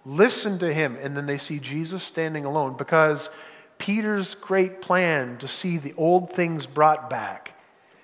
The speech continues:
to see God restore things the way they would be, was not God's plan. Jesus was God's plan. Jesus was God's plan.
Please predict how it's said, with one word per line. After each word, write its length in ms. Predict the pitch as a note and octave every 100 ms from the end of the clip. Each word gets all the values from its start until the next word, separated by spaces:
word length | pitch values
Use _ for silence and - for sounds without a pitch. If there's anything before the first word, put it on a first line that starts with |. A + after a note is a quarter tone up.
| _ -
to 80 |
see 140 | - F3+
God 360 | D#3+ F3 F#3+
restore 400 | E3+ D#3+ - F#3
things 300 | F3+ F3 D3+
the 100 | D3+
way 220 | C#3 D#3+ D#3
they 160 | C#3
would 280 | C3+ E3 C#3
be, 140 | B2+
was 220 | B2+ C#3 C#3+
not 320 | E3 F#3+ D#3
God's 320 | D#3+ F3 E3
plan. 460 | - F3+ E3+ A2 G#2 _ _ _ _ _ _ _ D#3+
Jesus 880 | C#3 F3+ A#3+ F#3 B2 - - - - _ _ _ _
was 180 | D3 B2+
God's 380 | D#3 B2+ - -
plan. 400 | - C3 G#2 G2+ - _ _ _ _ _ _ _ _ _ _ _ _ - - _ - -
Jesus 640 | C3+ F3 B3+ A#3 G3+ -
was 160 | E3 C3
God's 380 | - B2+ B2 -
plan. 440 | - A#2 G2+ G2